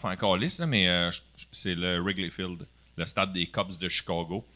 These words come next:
Euh, ça, c'est vraiment, euh, malade, là. C'est t-, tout le quartier, c'est des, c'est des bars de sport. C'est tout ce qui entoure le stade, c'est des bars de sport. Fait que tu sais, si t'es là, c'est parce que tu t'en vas à la game ou tu reviens de la game ou t'écoutes la game. Fait qu'il y a une ambiance de sport malade.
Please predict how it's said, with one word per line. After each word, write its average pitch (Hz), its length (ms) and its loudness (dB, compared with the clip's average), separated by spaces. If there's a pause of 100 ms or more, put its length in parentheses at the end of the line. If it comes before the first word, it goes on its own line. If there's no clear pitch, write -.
(460)
Euh, 80 160 -2
ça, 98 100 -8
c'est 82 140 -6
vraiment, 82 260 -4
euh, 82 420 -2
malade, 80 380 2
là. 92 100 -6
C'est - 180 -6
t-, - 120 -16 (220)
tout 120 160 -2
le 101 80 0
quartier, - 500 -2
c'est 95 160 -6
des, 85 180 -4
c'est 90 140 -8
des 82 160 -2
bars 80 240 2
de 82 80 -2
sport. - 420 -10 (200)
C'est - 180 -10
tout 117 160 -4
ce - 60 -6
qui 107 100 0
entoure 98 400 0
le 85 140 -2
stade, 95 380 -2
c'est - 120 -8
des 87 80 -4
bars 87 140 -2
de 87 80 -2
sport. 95 240 -2
Fait 82 100 -6
que - 60 -12
tu 87 120 -6
sais, 98 240 -4 (460)
si - 220 -2
t'es 107 180 6
là, 113 160 4
c'est - 80 -6
parce - 160 2
que - 60 -4
tu 104 60 2
t'en 92 80 4
vas 95 80 4
à 92 40 6
la 92 40 2
game 101 220 2
ou 95 60 -2
tu - 100 -8
reviens 90 220 -4
de 87 60 -4
la 82 100 2
game 92 260 0
ou 90 60 -4
t'écoutes 87 300 -8
la 85 100 -2
game. 92 220 -2
Fait 85 120 -8
qu'il 90 120 -2
y - 20 0
a 85 40 0
une 87 80 -2
ambiance 87 300 -2
de 87 80 -2
sport 87 240 -4
malade. 87 380 0